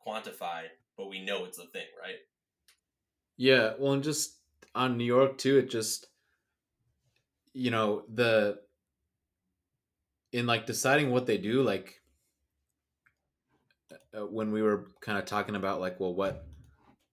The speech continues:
Speaker 2: you know, should they be willing to go get somebody?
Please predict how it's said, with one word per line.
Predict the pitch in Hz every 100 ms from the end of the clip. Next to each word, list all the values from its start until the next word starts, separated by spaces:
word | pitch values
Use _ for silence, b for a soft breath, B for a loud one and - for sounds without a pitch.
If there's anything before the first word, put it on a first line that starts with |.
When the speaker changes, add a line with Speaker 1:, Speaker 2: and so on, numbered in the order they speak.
| _ _ _ _ _ _ _ _ - _ -
Speaker 2:
you | 98
know, | 95
should | - 95
they | 101
be | 98
willing | 98 98 92
to | 98
go | 98
get | 92 117
somebody? | - 107 110 113 123 -